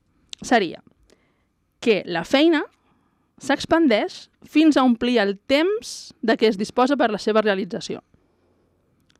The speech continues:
Va? És a dir, si ten-, si tenim un termini màxim per fer qualsevol cosa, tu no pateixis, que arribaràs al, al, quasi, quasi al màxim de,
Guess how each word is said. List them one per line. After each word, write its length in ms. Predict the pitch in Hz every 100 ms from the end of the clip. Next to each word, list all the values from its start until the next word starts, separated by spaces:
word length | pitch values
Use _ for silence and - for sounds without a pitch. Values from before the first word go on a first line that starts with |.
| _
Va? 100 | 226
És 80 | 254
a 60 | 202
dir, 100 | 185
si 80 |
ten-, 160 | 208 214
si 60 | 214
tenim 220 | 240 285
un 140 | 311 285
termini 400 | 269 247 233 208
màxim 400 | 185 - 220 190
per 100 | 196
fer 140 | 208
qualsevol 400 | 190 - 185 180
cosa, 240 | 269 349 403 659 - _ _ _ _ -
tu 100 | 247
no 80 |
pateixis, 680 | 220 269 320 415 466 - - - -
que 160 | - 285
arribaràs 540 | 247 214 208 359 330
al, 340 | - 220 190 196
al, 280 | 196 190 190
quasi, 240 | 233 240
quasi 220 | 240 294 285
al 80 | 214
màxim 340 | 214 - 196
de, 100 | 190